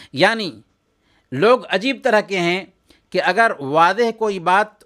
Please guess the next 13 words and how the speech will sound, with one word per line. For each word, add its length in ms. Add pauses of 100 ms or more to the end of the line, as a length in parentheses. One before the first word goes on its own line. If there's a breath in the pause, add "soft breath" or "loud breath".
होती 380
है 260 (160)
कुरान 380
या 240
हदीस 400
की 180 (400 soft breath)
तो 80
उसको 240
मान 260
लेते 320
हैं, 260 (340 soft breath)
लेकिन 500
कोई 500